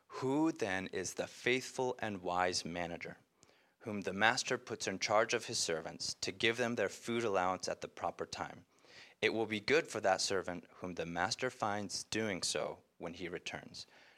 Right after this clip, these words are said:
Truly, I tell you, he will put him in charge of all his possessions.'" So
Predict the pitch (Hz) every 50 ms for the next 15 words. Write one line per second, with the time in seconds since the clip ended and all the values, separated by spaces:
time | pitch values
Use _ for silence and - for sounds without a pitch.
0 | _ - - - 123 123 120 123 123 - - 101 98 - - 113 104 98 90 95
1 | 92 92 90 - - _ _ _ _ - - - 113 110 110 104 92 - - -
2 | 95 - - - - 139 139 135 101 87 87 87 - _ _ 90 87 85 - -
3 | 113 107 98 82 76 78 - - - - - - _ - 90 82 - 85 82 82
4 | - - - - - - - - - - - - - - - - - - - -
5 | - _ _ _ _ _ _ _ _ _ _ _ _ _ _ _ _ - - -
6 | - 113 101 85 80 -